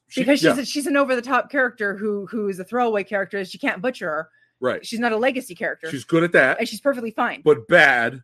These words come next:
Speaker 1: as
Speaker 2: Absolutely horrible as Lily Munster because she's not playing Lily fucking Munster. That is not Lily Munster.
Speaker 1: Yeah.
Speaker 2: So I, again, the decisions that were made in this film are absolutely baffling.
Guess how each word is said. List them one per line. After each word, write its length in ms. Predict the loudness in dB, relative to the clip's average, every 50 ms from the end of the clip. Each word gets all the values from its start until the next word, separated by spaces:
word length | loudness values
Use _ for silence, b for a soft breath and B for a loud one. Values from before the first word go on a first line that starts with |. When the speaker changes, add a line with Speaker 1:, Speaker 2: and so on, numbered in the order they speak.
| _ -4
Speaker 1:
as 500 | -4 -2 -2 -2 -4 -6 -6 -8 -12 -6 0 2
Speaker 2:
Absolutely 420 | 2 2 2 0 -4 -4 -4 -2
horrible 340 | 0 0 0 0 0 -2 -4
as 100 | -4 -4
Lily 180 | -6 -6 -4
Munster 360 | -4 -4 -4 -6 -6 -8 -8 -8
because 280 | -8 -6 -6 -8 -8
she's 160 | -6 -6 -4
not 220 | -2 -2 -2 -2 -2
playing 300 | -2 -2 0 0 0 0
Lily 220 | 0 0 0 -2
fucking 320 | -4 -6 -8 -8 -6 -4 -2
Munster. 340 | -2 -2 -2 -4 -8 -8
That 220 | -2 0 0 0 0
is 120 | -2 -2
not 260 | -2 0 0 0 0
Lily 220 | -2 -4 -4 -4 -4 -4 -4
Munster. 380 | -4 -4 -6 -8 -10 -10 -10 -12 _ _ _ _ _ _ _ _ _ -8
Speaker 1:
Yeah. 120 | -6 -6 -6
Speaker 2:
So 160 | -4 -2 0 0 0 -2 -2 -4
I, 300 | -4 -4 -4 -4 -6 -10 -12 -12 -10 -8
again, 420 | -8 -8 -4 -4 -4 -4 -4 -6 -6
the 80 | -8
decisions 540 | -8 -10 -10 -8 -8 -8 -8 -8 -10 -8 -6 -4
that 140 | -4 -4
were 100 | -4 -6 -6
made 220 | -6 -6 -6 -6
in 80 | -6 -8
this 140 | -10 -10 -6
film 240 | -6 -6 -6 -4 -4
are 120 | -4 -2 -2
absolutely 420 | -2 -4 -4 -6 -12 -10 -8 -6
baffling. 340 | -4 -4 -6 -6 -10 -16